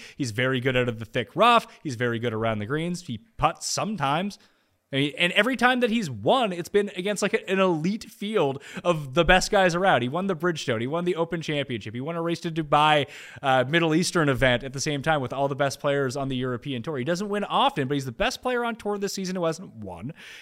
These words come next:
And he is just constantly lurking. He even played pretty well in Canada. Just no one really seemed to notice or care because he wasn't in that final group that everyone was paying attention to. Uh, well, I,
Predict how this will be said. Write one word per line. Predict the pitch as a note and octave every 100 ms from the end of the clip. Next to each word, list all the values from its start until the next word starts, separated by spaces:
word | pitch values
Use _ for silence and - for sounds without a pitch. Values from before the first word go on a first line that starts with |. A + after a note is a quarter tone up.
| -
And | D3
he | D#3+
is | D#3
just | F3+ -
constantly | - C#3+ A#3+ - C3+
lurking. | A#2+ G3+ B2+
He |
even | G3 F4+
played | G4+ G4+
pretty | F4+
well | D#4+ D4+
in | D4+
Canada. | - G#3+ C4+ E3
Just | D3+ E3
no | C#3
one | G3 F#3+
really | G#3
seemed | G3+ G#3
to | D3+
notice | D3 G3 D#3
or | C3+
care | - G#3+ D#3 B2+ -
because | - F3
he | D#3+
wasn't | D#3+ E3+ E3+
in |
that | E3 D#3+
final | F3 E3+ E3+
group | C3 D#3 B3 -
that | B2+
everyone | C#3+ D#3 D#3+
was | E3+
paying | D#3 F3 F#3
attention | F#3 G3+ C#4+ D4 G3
to. | - G#2 - - - - -
Uh, | B2 B2 A#2+ -
well, | B2
I, | B2+